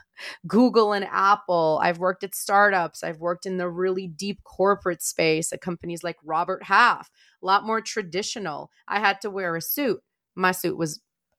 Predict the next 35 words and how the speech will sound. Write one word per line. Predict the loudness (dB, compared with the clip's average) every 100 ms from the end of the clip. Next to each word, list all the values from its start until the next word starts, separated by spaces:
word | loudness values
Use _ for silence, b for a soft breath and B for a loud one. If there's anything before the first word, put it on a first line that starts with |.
| _
a | 0
little | 2 2
funkier, | -2 -4 -4 -4 -2
though, | -2
than | -4 -6
the | -6
normal | -4 -4 -6 -8
suit. | -4 -4 -6 B B
But | 0
I | 0
just | 0 -6
wanna | -6 -6 -8 B B B -2
make | 0 2
the | 0
point | -6 -2 0 0
that | -6 -8
I | -8 -4
got | -2 0 -2 -2
to | -4
listen | -4 -2 0 0 0 -2 -2 -6 -12 _ _ _ _
and | -8 -6
see | -2 -2 0 -2 -2 -4 -4
and | -6 -4
participate | -8 -4 -6 -4 -4 -2 -2
in | -2 -8
so | -6 -6 2 4 4 2
many | -4 -2 -2 -4
different | -4 -4 -4 -8
environments | -8 -4 -2 0 -2 -4 -6 -10 -8
and | -6 -4
meet | -4 -6
so | -10 -2 2 2 2 -4
many | -4 -2 -2 -6
incredible | -10 -2 0 0 -4 -6
people. | -2 0 0 -2 -4 -8